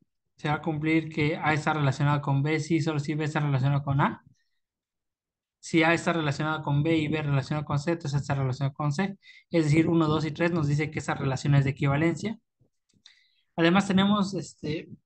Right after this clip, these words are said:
que son consistentes con la operación, ¿no? Es decir, que si A está relacionado con B y C está relacionado con D, entonces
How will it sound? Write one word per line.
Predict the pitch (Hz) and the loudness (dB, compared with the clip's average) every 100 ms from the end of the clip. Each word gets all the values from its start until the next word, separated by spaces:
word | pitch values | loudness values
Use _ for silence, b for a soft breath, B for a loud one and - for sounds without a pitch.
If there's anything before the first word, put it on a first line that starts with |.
| _ _ _ _ _ | _ _ _ _ _
que | 160 | -2
son | 156 214 202 | 0 2 2
consistentes | 190 160 139 - 180 175 143 | 2 0 -2 0 0 0 0
con | 139 | -2
la | 131 | -2
operación, | 127 131 127 156 143 143 | -4 -4 -2 0 0 0
¿no? | 180 - _ _ b b b b b b | -2 -4 _ _ b b b b b b
Es | - 151 | -2 0
decir, | 143 160 | 2 0
que | 165 143 | 0 -2
si | 151 | 2
A | 151 | 2
está | 160 170 | 2 0
relacionado | 160 143 147 147 151 | 0 0 0 0 0
con | 147 143 | 0 -2
B | 160 | -2
y | 151 | -2
C | 160 | -4
está | 147 151 | -4 -2
relacionado | 143 131 139 143 147 | 0 -2 0 0 0
con | 170 | 0
D, | 190 | 2
entonces | 185 165 147 - | 0 0 -4 -6